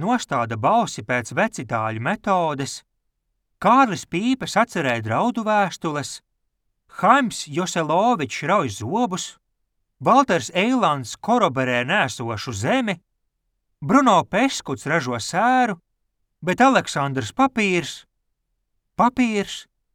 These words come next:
papīrs, papīrs. Ēzelis, viņš atapās. Kamēr tu te mīņājies, viņa aizies, aizies uz visiem laikiem, sekot viņai,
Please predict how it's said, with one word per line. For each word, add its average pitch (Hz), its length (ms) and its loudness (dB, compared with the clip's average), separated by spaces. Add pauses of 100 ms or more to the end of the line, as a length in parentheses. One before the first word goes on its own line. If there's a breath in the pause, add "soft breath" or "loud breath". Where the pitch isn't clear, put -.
(140)
papīrs, 208 680 -2 (680)
papīrs. 107 760 0 (920)
Ēzelis, 143 840 0 (500)
viņš 143 240 -6
atapās. 113 680 -2 (760)
Kamēr 185 400 6
tu 247 160 2
te 190 80 0
mīņājies, 151 880 2 (580)
viņa 190 320 2
aizies, 120 680 0 (640)
aizies 170 440 2
uz 151 160 -4
visiem 170 340 0
laikiem, 156 640 2 (720)
sekot 170 560 0
viņai, 127 520 -2